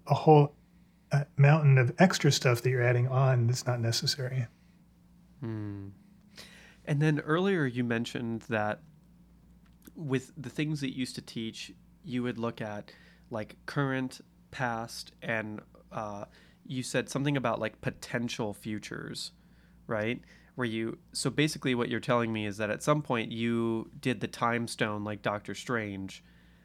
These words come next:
Speaker 2: and, like, used to look into futures. Uh,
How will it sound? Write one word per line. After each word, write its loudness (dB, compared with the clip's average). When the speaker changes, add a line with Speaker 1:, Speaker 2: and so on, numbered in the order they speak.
Speaker 2:
and, -4
like, -2
used -2
to 2
look -2
into -4
futures. -6
Uh, -2